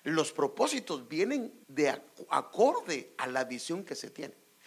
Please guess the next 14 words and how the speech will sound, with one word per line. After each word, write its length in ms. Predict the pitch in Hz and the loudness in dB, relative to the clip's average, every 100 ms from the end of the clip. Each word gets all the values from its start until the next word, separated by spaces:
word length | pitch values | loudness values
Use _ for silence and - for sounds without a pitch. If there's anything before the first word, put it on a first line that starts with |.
| - - | -18 -6
Por 140 | 208 | 0
ejemplo, 320 | 196 294 294 226 | 4 2 2 0
una 160 | 214 | 2
persona 520 | 208 160 208 226 226 | 2 2 0 0 -2
que, 280 | - 135 110 - - - | -2 -2 -2 -14 -16 -2
am, 360 | 135 123 123 - | 0 0 -2 -4
quiere 240 | - 190 214 | 2 2 4
ser 260 | 202 202 | 2 0
doctor. 380 | 175 175 - 453 - _ _ _ _ _ _ _ _ _ - - | -2 -4 -4 -8 -8 _ _ _ _ _ _ _ _ _ -20 -6
Entonces, 300 | 143 160 - - | -2 0 -2 0
él 180 | 196 | 0
necesita 580 | 240 240 156 - 214 - | 2 0 -2 -4 -2 -2
sacar 440 | - 143 160 - - | -2 2 2 2 -2
algunas, 1040 | 139 135 127 113 135 240 311 359 - | 0 0 -4 -6 -2 -2 0 -2 -4